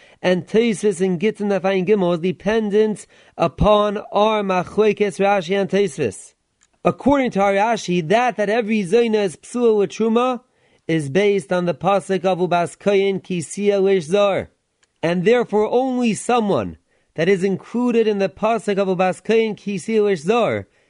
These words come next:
is psula with truma. And for that reason, Tosfos and the Samech Tes understands that even though Rabbi Eliezer considers a Pani Abba Pnuya, that that Pnuya is considered a Zaina,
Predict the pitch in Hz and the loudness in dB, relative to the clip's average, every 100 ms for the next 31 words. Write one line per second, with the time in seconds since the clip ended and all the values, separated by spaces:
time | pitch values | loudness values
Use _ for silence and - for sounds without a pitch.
0 | _ 165 131 - - 180 156 143 - 151 | _ -4 -4 -6 -2 0 2 0 0 -2
1 | 98 71 _ _ _ _ 202 208 175 196 | -2 -8 _ _ _ _ 0 0 0 0
2 | 196 202 220 185 214 196 - 202 226 185 | 2 2 0 2 0 0 -2 0 0 0
3 | 214 175 190 185 151 185 185 - - 214 | -2 0 -2 -2 -2 -2 -2 -4 -2 0
4 | 202 190 190 180 - 214 185 143 160 139 | 0 -2 -2 -2 -2 0 0 0 -2 -8
5 | _ _ _ 180 190 - 247 254 214 202 | _ _ _ 0 0 2 2 2 0 0
6 | 214 196 185 185 185 190 226 196 202 190 | 2 2 2 2 2 2 2 0 -2 0
7 | 185 147 - 214 202 185 180 - 220 208 | -2 -2 0 2 2 0 -4 -2 0 2
8 | 190 175 202 196 180 - 196 208 156 92 | 0 2 2 2 0 -2 0 0 0 -2
9 | - _ - 170 143 220 226 - 196 220 | -10 _ -6 -4 0 2 2 0 0 2
10 | 196 - 190 175 208 185 170 180 202 220 | 0 0 -4 0 0 0 0 0 2 0
11 | 233 | 0